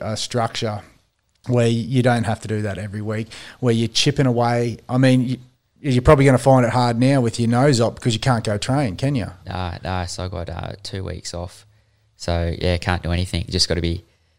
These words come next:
Speaker 2: careful. I sort of, it's, and it's not quite long enough where I can go out and enjoy myself for a week, y-, you know,
Speaker 1: It's
Speaker 2: and
Speaker 1: not a holiday.
Speaker 2: It's not, no, because in two weeks' time, I think the twenty-eighth is gonna be my first meeting back. Um,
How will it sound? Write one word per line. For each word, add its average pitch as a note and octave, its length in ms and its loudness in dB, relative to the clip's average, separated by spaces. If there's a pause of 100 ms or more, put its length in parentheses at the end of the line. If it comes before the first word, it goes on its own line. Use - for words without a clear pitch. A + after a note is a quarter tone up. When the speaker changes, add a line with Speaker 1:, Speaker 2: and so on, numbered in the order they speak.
(180)
Speaker 2:
careful. G2+ 380 -2
I G2 60 -2
sort G2+ 200 -4
of, F#2 180 -6
it's, - 160 -12
and G2 120 -8
it's - 160 -10
not G2+ 160 -8
quite G2 200 -6
long G2 160 -6
enough G2 280 -8
where F#2 260 -4 (320)
I F2+ 120 -8
can F#2 120 -10
go F#2 200 2
out F#2 140 2
and F2+ 120 -6
enjoy F2 300 -4
myself F2+ 420 -2
for - 160 -10
a E2+ 60 -4
week, F2+ 380 -4
y-, - 160 -6
you F2+ 120 -6
know, E2+ 180 -2
Speaker 1:
It's F#2 100 -4
Speaker 2:
and - 40 -18
Speaker 1:
not D3+ 120 6
a B2+ 60 4
holiday. B2+ 540 2
Speaker 2:
It's - 180 -10
not, G2 240 -4
no, F#2 220 -2
because F2 300 -10
in F2 100 -12
two G2 180 -10
weeks' F2 220 -10
time, F#2 340 -8
I F2 60 -6
think E2+ 180 -12
the F2+ 80 -12
twenty-eighth F2+ 640 -12
is F2 100 -6
gonna - 300 -6
be F2 120 -6
my E2+ 120 -6
first F2 340 -4
meeting E2+ 240 -8
back. F2+ 380 -4 (500)
Um, E2 400 -6